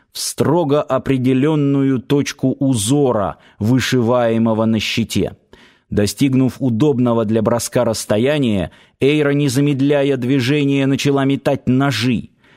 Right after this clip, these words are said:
Последний нож и последняя выпущенная Чоланом стрела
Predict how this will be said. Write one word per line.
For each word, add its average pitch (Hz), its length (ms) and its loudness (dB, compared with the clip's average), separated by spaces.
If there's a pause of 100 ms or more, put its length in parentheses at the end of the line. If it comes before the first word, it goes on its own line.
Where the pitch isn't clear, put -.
(160)
Последний 139 800 0
нож 151 540 0
и 110 120 -2
последняя 127 680 0
выпущенная 120 840 0
Чоланом 127 520 0
стрела 127 600 -2